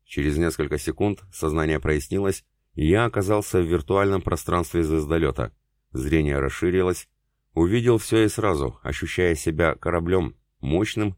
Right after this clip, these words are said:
и готовым к полету. Рядом появилась виртуальная фигура Мары. «Ну как ты, освоился?» «Да почти, все знакомо. Правда, есть дополнительные системы,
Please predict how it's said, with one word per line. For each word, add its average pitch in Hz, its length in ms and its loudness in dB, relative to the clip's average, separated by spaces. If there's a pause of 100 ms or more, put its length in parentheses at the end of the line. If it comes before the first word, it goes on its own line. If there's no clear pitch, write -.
(100)
и 67 120 -6
готовым 80 440 2
к - 120 -18
полету. 64 480 -2 (680)
Рядом 101 460 0
появилась 95 520 2
виртуальная 87 560 0
фигура 69 380 -2
Мары. 62 360 -2 (680)
«Ну 82 140 -2
как 82 220 2
ты, 80 180 -2 (120)
освоился?» 101 640 -2 (680)
«Да 65 240 -2
почти, 85 560 -2
все 90 180 -2
знакомо. 90 520 -2 (340)
Правда, 98 340 4
есть 101 340 2
дополнительные 95 760 2
системы, 92 600 -4